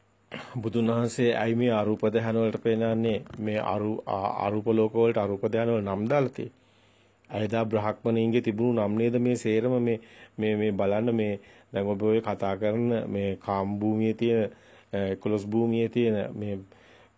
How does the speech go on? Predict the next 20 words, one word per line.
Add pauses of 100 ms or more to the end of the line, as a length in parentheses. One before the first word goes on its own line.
(100)
මේ
මනුස්ස
ලෝකයේ
සතර
අපාය
මේ
සේරම
මේ
බුදු
සමය
තුල
ඒ
තිබුණු
නම්
මේ
භාවිතා
කරලා
තියෙන්නේ. (720)
එතකොට
ප්‍රේත